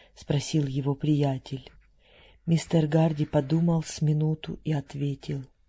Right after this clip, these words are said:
"Да, кажется, могу". В эту минуту в нём рождалась мысль, которая казалась ему внушённой Богом.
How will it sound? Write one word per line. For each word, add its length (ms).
"Да, 340
кажется, 500
могу". 540
В 140
эту 240
минуту 680
в 120
нём 280
рождалась 640
мысль, 580
которая 540
казалась 720
ему 280
внушённой 720
Богом. 640